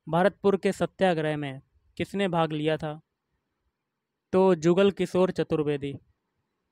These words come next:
सांगड़ी प्रथा का अर्थ क्या है, तो ऑप्शन डी,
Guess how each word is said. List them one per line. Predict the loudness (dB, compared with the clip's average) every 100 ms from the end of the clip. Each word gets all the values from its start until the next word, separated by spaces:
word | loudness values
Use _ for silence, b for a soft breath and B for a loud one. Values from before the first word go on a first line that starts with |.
| _ _ _ _ _ _ _ _
सांगड़ी | -10 -2 0 2 4 2
प्रथा | 2 2 2
का | 2 2
अर्थ | 2
क्या | -2 -4 -4
है, | -6 -12 _ _ _ _ _ _ _ _ _ 0
तो |
ऑप्शन | 0 0 -2 -2
डी, | -4 -6